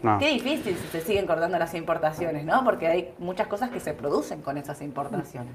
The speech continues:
Speaker 1: Tal cual. Sí, no, la tasa de interés sirvió en su momento para hacer corto plazo, digamos, eh, operaciones de corto plazo en cuanto el dólar
Speaker 2: <clears throat>
Speaker 1: comenzó a bajar después de los trescientos y pico que ya, eh, en su momento tocó, ¿sí?
Speaker 2: Sí.
Speaker 1: El dólar se planchó y quedó, quedó el tipo de cambio, digamos, quieto y la tasa, digamos,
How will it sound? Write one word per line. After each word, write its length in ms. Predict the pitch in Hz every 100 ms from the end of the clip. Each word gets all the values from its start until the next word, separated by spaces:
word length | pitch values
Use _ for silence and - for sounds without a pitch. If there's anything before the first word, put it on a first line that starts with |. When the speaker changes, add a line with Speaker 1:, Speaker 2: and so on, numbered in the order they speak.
| -
Speaker 1:
Tal 160 | 117 117
cual. 180 | 113
Sí, 160 | 104 175
no, 100 | 170
la 80 | 143
tasa 200 | 131 170
de 40 | 151
interés 260 | 131 151
sirvió 400 | - 120 131 131 131
en 140 | 113
su 80 | 110
momento 260 | 113 123 113
para 140 | 113
hacer 260 | - 123 -
corto 260 | 123 117
plazo, 280 | 120 127 123
digamos, 240 | 117 113 - -
eh, 160 | - 110
operaciones 300 | 113 120 127
de 60 | 120
corto 180 | 120
plazo 240 | 120 139 127
en 80 | 117
cuanto 240 | 117 113
el 80 | 113
dólar 300 | 127 131 110 85 -
Speaker 2:
<clears throat> 220 | - -
Speaker 1:
comenzó 300 | - 113 110
a 40 | 123
bajar 380 | 135 135 107 - -
después 300 | - - 127
de 80 | 113
los 120 | 104
trescientos 560 | 104 101 127 120 104
y 60 | 117
pico 220 | 117 107
que 80 | 107
ya, 140 | 107 - - - -
eh, 180 | 110 110
en 40 |
su 80 | 113
momento 160 | 120 120
tocó, 360 | 127 147 165 - -
¿sí? 120 | -
Speaker 2:
Sí. 80 | 107
Speaker 1:
El 460 | 143 131 113 107 110
dólar 160 | 117 117
se 80 |
planchó 380 | 117 123 151 156
y 80 | 147
quedó, 460 | 120 117 113 110 117
quedó 160 | 110
el 60 | 113
tipo 180 | 120 113
de 80 |
cambio, 260 | 113 117 107
digamos, 300 | 110 101 104
quieto 480 | - 135 127 151 165
y 140 | 127
la 100 | 117
tasa, 380 | 113 113 - 131
digamos, 400 | 120 113 110 104